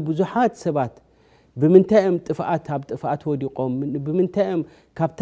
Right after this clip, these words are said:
መንገዲ ቅንዕቲ፣ ካብታ መንገዲ ተውሒድ፣ ካብታ መንገዲ ላኢላሃ ኢለላህ ናብ ካሊእ ኣቢላቶም፣ ናብ ካሊእ ኣዘንቢላቶም ዘላ?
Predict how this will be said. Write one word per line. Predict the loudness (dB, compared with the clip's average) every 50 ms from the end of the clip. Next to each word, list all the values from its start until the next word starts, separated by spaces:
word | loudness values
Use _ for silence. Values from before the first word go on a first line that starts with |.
| 2 2
መንገዲ | 2 2 0 0 -2 -2 -2 -4 -4
ቅንዕቲ፣ | -4 -4 -4 -4 -4 -6 -10 -12
ካብታ | -10 -8 -8 -6 -4 -2
መንገዲ | 0 0 0 -2 -4 -6 -6 -8
ተውሒድ፣ | -10 -10 -10 -8 -8 -10 -10
ካብታ | -10 -12 -14 -12 -8 -6
መንገዲ | -4 -4 -4 -4 -4 -4 -6 -6
ላኢላሃ | -6 -6 -6 -6 -6 -6 -6 -6
ኢለላህ | -6 -6 -6 -6 -6 -6 -4
ናብ | -6 -6 -6
ካሊእ | -2 -2 0 0 0 -2
ኣቢላቶም፣ | -4 -6 -6 -6 -6 -6 -6 -6 -8 -6 -6 -6
ናብ | -6 -6 -6
ካሊእ | -4 -2 -2 -2 -2
ኣዘንቢላቶም | -2 -4 -4 -6 -6 -6 -6 -4 -4 -4 -4 -6 -8 -8
ዘላ? | -6 -6 -4 -2